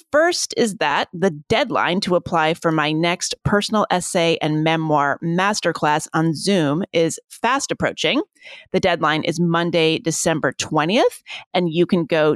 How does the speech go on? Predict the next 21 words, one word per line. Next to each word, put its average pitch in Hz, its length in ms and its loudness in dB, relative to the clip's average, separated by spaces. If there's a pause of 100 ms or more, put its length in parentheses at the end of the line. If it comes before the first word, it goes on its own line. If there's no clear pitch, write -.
to 160 340 2 (200)
daummasterclass 190 1600 0 (100)
dot 190 240 -2
com 156 460 0 (300)
to 170 440 2 (160)
learn 139 400 0
all 190 160 2
about 311 240 2
it. - 140 0 (420)
The 202 80 0
class 220 640 0
itself 302 420 0
will 190 160 2
run 175 240 0
for - 240 -2
eight 190 240 -4
consecutive 170 640 -2
Mondays, 180 720 0 (320)
January 170 760 2
tenth 180 580 -2
through 156 440 2